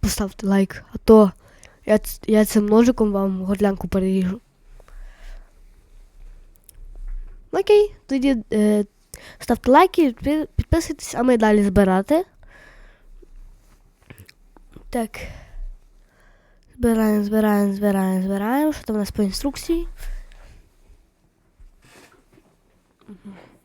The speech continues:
Мгм. Ага. Думаємо, думаємо, що нам треба.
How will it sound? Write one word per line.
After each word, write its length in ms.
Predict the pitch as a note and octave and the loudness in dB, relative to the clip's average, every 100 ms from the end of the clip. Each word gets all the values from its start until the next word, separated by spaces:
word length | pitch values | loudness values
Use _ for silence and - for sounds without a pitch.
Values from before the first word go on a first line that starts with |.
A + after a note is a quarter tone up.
| _ | _
Мгм. 640 | B3+ A#3+ D#4+ D4+ G#3+ G3 F3+ _ _ _ _ _ - | -16 -8 -6 -6 -6 -12 -14 _ _ _ _ _ -6
Ага. 580 | A#3+ C4 C4 G#3 F#3 F3 - _ _ _ _ - - - - - _ _ - | -4 -2 -2 -2 -6 -14 -20 _ _ _ _ -20 -20 -20 -20 -20 _ _ -16
Думаємо, 500 | B3 A3+ A3 G#3+ A3 | -14 -14 -14 -16 -16
думаємо, 360 | A3+ A3 A3 G#3+ - | -16 -18 -20 -20 -20
що 100 | C#4 | -18
нам 140 | C4+ | -18
треба. 260 | C4 B3+ | -18 -18